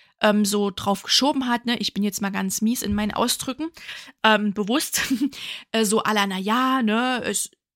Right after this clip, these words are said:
sind so, die haben keine Disziplin und, äh, und die müssen sich mal, müssen es mal durchziehen und die schaffen das halt nicht und dü, dü, dü, dü, ne? Oder man hat halt so gesagt, ja, es hat aber gesundheitliche Gründe, warum ich nicht abnehmen kann, ne? Dann haben ja manche gesagt, ja,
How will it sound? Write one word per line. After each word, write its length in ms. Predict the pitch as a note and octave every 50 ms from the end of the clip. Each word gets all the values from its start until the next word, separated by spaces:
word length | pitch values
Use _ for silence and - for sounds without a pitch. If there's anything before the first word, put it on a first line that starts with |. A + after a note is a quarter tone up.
| _ -
sind 180 | - A3 A#3
so, 220 | G#3+ G#3 G3+ G3+ -
die 180 | F#3 - - A3+
haben 100 | G#3+ G#3+
keine 220 | - A3 A3 G#3
Disziplin 760 | - G#3+ - - - F3+ - - A3+ A#3 A#3+ C4 C4+ C#4+ C4+
und, 220 | A#3 G#3+ G3+ F#3+
äh, 220 | A#3 B3 C4+ C#4 C#4
und 180 | B3 A3 F#3
die 40 | A3
müssen 200 | G#3 G3 - G#3+
sich 120 | - G#3+
mal, 200 | G3 G3+ F#3+ F3+ - _ _ -
müssen 240 | A3 A3+ G#3 G#3+
es 80 | G#3+ -
mal 80 | G#3+ G3
durchziehen 760 | - - A#3+ C4+ D4 C#4 - - - - - C#4 C4+ C4
und 160 | B3 G#3+ G3+ -
die 80 | G#3
schaffen 300 | F#3 - B3+ C4 - C#4+
das 160 | C#4 C#4+ C#4
halt 160 | - C#4 C#4 C#4
nicht 180 | C#4 C#4 -
und 100 | A3+ G#3
dü, 60 | G3
dü, 80 | G#3+ C#4
dü, 120 | C4+ C#4
dü, 120 | C#4 C#4 C#4 - - - - - - - _
ne? 220 | G#3 A3+ B3 C4
Oder 220 | - G#3+ G#3+ G#3+ G#3
man 180 | G#3+ G#3 G#3+
hat 120 | G#3 G3+ G#3
halt 140 | G#3 G3+
so 140 | - - G3
gesagt, 340 | F#3+ G#3 F#3 G3 F#3 F3+ -
ja, 220 | G#3+ G#3 A#3 C#4
es 80 | D4 -
hat 100 | A3+ -
aber 160 | G#3 G3 G3+
gesundheitliche 600 | F#3+ G#3 F3+ A3+ B3+ D#4+ - G4+ F#4 F4 E4 - -
Gründe, 320 | - - C#4+ C4+ C#4 B3
warum 180 | C4 B3 B3+ B3
ich 120 | B3+ B3+
nicht 180 | B3+ - - -
abnehmen 300 | - - A#3 A#3 A3+ A3
kann, 260 | - A3+ A3+ A3 G#3+
ne? 80 | A#3+
Dann 180 | A#3 B3 G3+ G3+
haben 100 | G3 G3
ja 80 | G3+ G3
manche 280 | G3 F#3+ F#3+ - G3+
gesagt, 340 | F#3+ F#3+ - F3+ F3 - -
ja, 340 | - F#3+ G#3 A#3 B3 B3